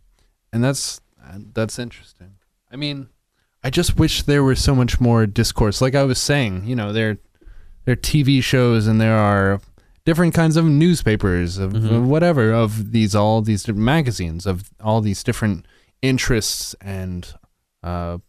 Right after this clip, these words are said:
Speaker 1: lifestyles. And I don't feel like there's that much. I feel like there's a growing movement of, uh, stuff that supports, I don't know, saying, you know, a, a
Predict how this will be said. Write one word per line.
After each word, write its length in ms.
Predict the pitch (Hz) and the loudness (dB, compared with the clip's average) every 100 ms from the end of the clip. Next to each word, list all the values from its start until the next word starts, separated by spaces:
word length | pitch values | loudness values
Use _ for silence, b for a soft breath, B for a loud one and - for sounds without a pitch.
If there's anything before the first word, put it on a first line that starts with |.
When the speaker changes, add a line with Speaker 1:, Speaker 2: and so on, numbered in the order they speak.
| _ _ _ _ | _ _ _ _
Speaker 1:
lifestyles. 1120 | 117 104 110 110 - 107 101 101 104 98 - - _ _ _ _ - - | -6 0 0 0 -2 -2 0 0 -2 -4 -10 -16 _ _ _ _ -20 -6
And 460 | 117 120 120 113 - - | 0 2 2 0 -4 -8
I 120 | 107 123 | -2 0
don't 240 | - 139 | 0 0
feel 240 | - 165 151 | -2 0 2
like 300 | 147 127 - | 2 0 0
there's 520 | 127 123 113 - - | 2 2 0 -4 -2
that 380 | 120 107 110 98 | 0 2 0 0
much. 640 | 104 113 113 - - - _ _ _ | 0 2 2 -2 -10 -12 _ _ _
I 80 | 160 | -4
feel 160 | - 247 | 0 2
like 140 | 208 | 2
there's 260 | 180 160 139 | 2 2 2
a 80 | 123 | 0
growing 600 | 113 131 139 143 135 120 | 0 2 4 2 2 2
movement 560 | 117 123 113 117 107 - | 2 0 0 0 -2 -6
of, 600 | 107 104 101 95 - - _ _ _ _ _ - | -8 -4 -4 -6 -10 -20 _ _ _ _ _ -14
uh, 400 | 101 98 92 87 92 _ _ _ _ _ _ _ | -8 -6 -6 -8 -14 _ _ _ _ _ _ _
stuff 520 | - - 139 120 - - | -10 -4 -2 -2 -4 -4
that 200 | 107 98 | -2 -4
supports, 880 | - - - 113 - - - - _ _ _ - | -8 -4 -2 -2 -4 -12 -16 -20 _ _ _ -8
I 60 | |
don't 120 | 107 98 | -6 -4
know, 120 | 95 | -6
saying, 600 | - 120 107 104 104 98 - _ _ _ _ - | -4 -2 0 0 -2 -6 -14 _ _ _ _ -4
you 80 | |
know, 240 | 110 95 78 - | -2 -2 -4 -6
a, 160 | 120 110 | -6 -6
a 100 | 120 | -10